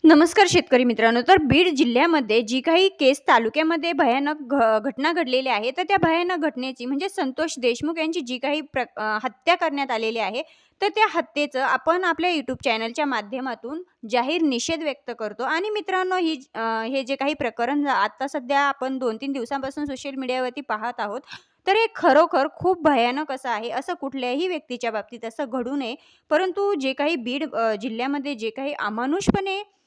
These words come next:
या संतोष देशमुख, अ, मा-, या व्यक्तीची हत्या करण्यात आलेली आहे, खरोखर खूप लाजमीय आहे. आणि आपल्या मराठा समाजच नाही, तर एक नागरिक म्हणून, अ, खूप, अ, म्हणजे व्यव-, अ, असं कुणीही करू नये किंवा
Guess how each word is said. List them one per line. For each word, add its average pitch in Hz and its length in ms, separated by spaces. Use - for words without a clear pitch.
या 277 200
संतोष 285 480
देशमुख, 269 500
अ, 240 260
मा-, 220 320
या 269 340
व्यक्तीची 277 540
हत्या 285 300
करण्यात 240 380
आलेली 220 280
आहे, 214 280
खरोखर 285 480
खूप 294 240
लाजमीय 240 600
आहे. 302 280
आणि 277 200
आपल्या 320 200
मराठा 262 500
समाजच 294 560
नाही, 247 300
तर 302 100
एक 294 200
नागरिक 233 540
म्हणून, 339 320
अ, 233 160
खूप, 403 340
अ, 427 200
म्हणजे 311 560
व्यव-, 247 200
अ, 202 40
असं 226 440
कुणीही 294 580
करू 311 300
नये 226 220
किंवा 320 480